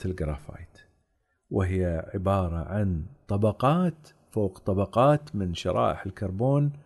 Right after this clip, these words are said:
لو أنك نظرت إليها بالمتجر الإلكتروني الماسح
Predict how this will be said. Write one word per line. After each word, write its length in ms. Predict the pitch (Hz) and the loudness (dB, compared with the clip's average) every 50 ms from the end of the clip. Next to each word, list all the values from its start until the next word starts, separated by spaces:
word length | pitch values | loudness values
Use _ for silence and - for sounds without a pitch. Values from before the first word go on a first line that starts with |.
| _ _ _ _ _ _ _ _ - | _ _ _ _ _ _ _ _ 4
لو 160 | 123 117 117 | 6 6 6
أنك 300 | 127 127 113 - - - | 6 4 2 0 2 2
نظرت 360 | 120 110 135 165 165 147 - | 4 4 6 4 4 2 0
إليها 360 | 104 98 117 127 120 110 101 87 | 0 0 2 2 2 0 0 -2
بالمتجر 540 | 87 98 92 95 117 123 120 - 104 92 | -2 -2 0 0 0 0 0 -2 -2 0
الإلكتروني 760 | 95 82 80 76 92 - - - 113 110 110 104 98 92 - 82 | 0 0 -2 -2 -4 -6 -6 -4 -2 0 0 2 0 0 0 0
الماسح 680 | 90 87 95 113 139 143 143 143 151 139 - - | 0 0 2 2 2 2 2 2 0 0 0 -4